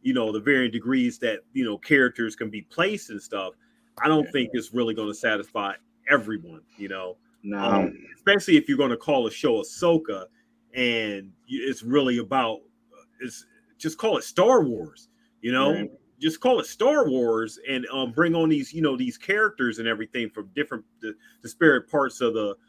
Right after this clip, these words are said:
Speaker 1: the storyline and everything. Um, I mean, because I, I think you were missing, like, a lot of elements. Like,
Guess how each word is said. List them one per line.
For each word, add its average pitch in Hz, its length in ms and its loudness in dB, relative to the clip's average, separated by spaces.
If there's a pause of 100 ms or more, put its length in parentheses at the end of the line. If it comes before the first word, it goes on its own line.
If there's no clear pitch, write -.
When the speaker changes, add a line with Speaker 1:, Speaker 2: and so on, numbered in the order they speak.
(140)
Speaker 1:
the 113 80 -10
storyline 127 760 2
and 107 120 -4
everything. 104 560 -4 (420)
Um, 107 680 -4 (680)
I 156 40 -6
mean, 143 180 4
because 135 240 2
I, 151 220 4
I - 20 2
think 180 260 2
you 165 140 0
were 147 100 4
missing, 143 300 2
like, 127 160 0
a 120 60 -2
lot 135 200 2
of 117 140 0
elements. 139 480 0 (320)
Like, 117 280 0